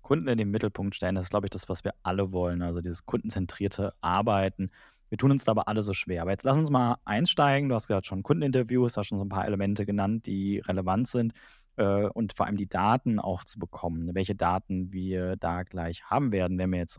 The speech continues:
einsteigen. Es gibt fünf Phasen, die du skizzierst in dem Modell. Lass uns mal ganz vorne einsteigen. Die erste Phase ist der Projektrahmen. Was mache ich da genau?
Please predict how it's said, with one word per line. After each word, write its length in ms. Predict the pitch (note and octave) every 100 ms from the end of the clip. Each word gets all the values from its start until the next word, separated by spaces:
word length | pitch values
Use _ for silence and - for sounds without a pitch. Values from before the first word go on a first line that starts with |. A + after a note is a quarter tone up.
| -
einsteigen. 380 | G2 - F2 F2
Es 60 |
gibt 140 | C3+ -
fünf 200 | E3+ -
Phasen, 600 | - A2+ C#3 F#3 A3 -
die 60 | D#3
du 100 | D#3+
skizzierst 560 | - E3 - D#3+ G3
in 100 | D#3+
dem 140 | D3+ D#3
Modell. 360 | D3 D3 F#3+ - - _ _
Lass 120 | - C#3+
uns 80 |
mal 100 | D3
ganz 200 | C3 D3
vorne 240 | - C#3 B2+
einsteigen. 420 | B2+ F#3+ E3 D3+
Die 60 | -
erste 280 | C3+ -
Phase 360 | - B2 C3 C3
ist 140 | -
der 100 | A#2+
Projektrahmen. 1040 | A2 - A#2+ A#2 A2+ A2+ - F2+ F2 E2+ G#2+
Was 120 | D3+
mache 140 | B2+
ich 80 | A2+
da 140 | G2+
genau? 340 | F#2+ D#2 D2+